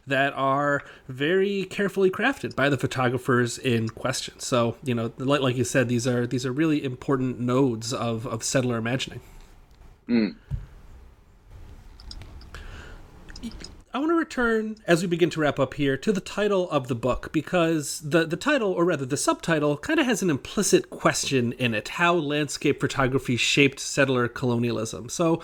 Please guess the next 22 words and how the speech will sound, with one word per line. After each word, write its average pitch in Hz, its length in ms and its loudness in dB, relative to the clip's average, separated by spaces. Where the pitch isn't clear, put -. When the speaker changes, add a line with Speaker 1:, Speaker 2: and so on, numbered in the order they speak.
Speaker 1:
as 220 260 0
we, 208 280 2
as 226 160 0
we 226 100 4
reach, 180 540 0
uh, 151 40 -2
uh, 131 380 2
the, 127 220 4
the, 127 160 0
the 127 180 -2
end 165 140 4
of 147 40 2
the 151 120 0
interview, 190 480 2
I'm 202 120 -2
wondering 262 240 -4
if - 120 -4
you 277 80 4
can 233 140 2
attempt - 600 -2
an 170 140 0
answer 170 560 -2